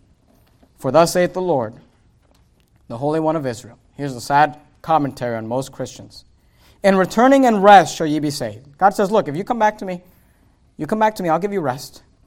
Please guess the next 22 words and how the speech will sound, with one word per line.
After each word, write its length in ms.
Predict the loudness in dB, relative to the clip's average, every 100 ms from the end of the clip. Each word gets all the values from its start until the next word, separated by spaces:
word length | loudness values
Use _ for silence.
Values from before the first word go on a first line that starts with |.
| _ _ _ _ -4
In 180 | -4
quietness 580 | 2 8 8 8 6 6
and 140 | 4 0
in 100 | 0
confidence 560 | 4 4 4 0 -2
shall 160 | 0 0
your 120 | 0
strength," 560 | -4 0 0 0 -8 -20 _ _ _ _ _ _ _ _ -6
but 100 | -2
notice 240 | -2 -2
he, 100 | -6
what 200 | -4 -4
he 40 |
says, 360 | -2 -6 -8 -14 _ _ _ _ _ _ _
"and 300 | -8 -6 -8
ye 640 | -10 -6 -4 -2 -4 -6 -16 _ _ _
would 680 | -16 -6 -2 0 -2 -6 -16 _ _ -16
not." 540 | -14 -14 -16 _ -20 _ _
Here's 120 | -6
what 80 | -4
he's 80 | -4
saying. 220 | -8 -10